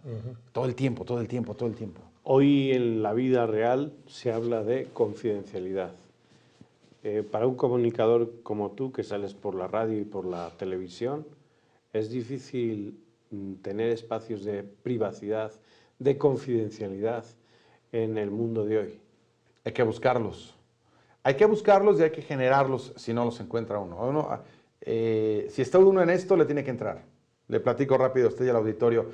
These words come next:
Speaker 2: En un partido del Querétaro, la temporada anterior, todo iba muy mal. Y yo terminé de narrar, bajé, iba caminando a la salida y venían unas personas mayores junto a mí.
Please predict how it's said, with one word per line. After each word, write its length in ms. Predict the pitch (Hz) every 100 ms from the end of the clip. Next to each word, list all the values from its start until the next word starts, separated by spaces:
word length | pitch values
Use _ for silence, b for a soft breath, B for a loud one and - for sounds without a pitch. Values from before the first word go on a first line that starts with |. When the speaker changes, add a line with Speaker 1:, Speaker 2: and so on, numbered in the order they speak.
| B B B
Speaker 2:
En 120 | 120
un 100 | 135
partido 340 | 139 131 143 131
del 160 | 120
Querétaro, 560 | 127 135 143 139 123 107
la 160 | 110 110
temporada 460 | 120 117 127 127
anterior, 500 | 120 123 135 139 139
todo 160 | 139 131
iba 140 | 123
muy 140 | 131 131
mal. 440 | 139 131 135 - - b b b b b -
Y 220 | 120 113
yo 600 | 127 131 131 127 123 -
terminé 360 | - 123 127 135
de 80 | 135
narrar, 340 | 135 147 151
bajé, 360 | 131 113 139 143
iba 160 | 139
caminando 420 | 135 123 123 131 135
a 20 |
la 80 | 135
salida 460 | 156 147 151 151
y 480 | 127 120 113 107 -
venían 220 | - 113 120
unas 180 | 123
personas 400 | - 113 127 120
mayores 340 | 110 117 120 117
junto 200 | 117 120
a 60 |
mí. 260 | 120 127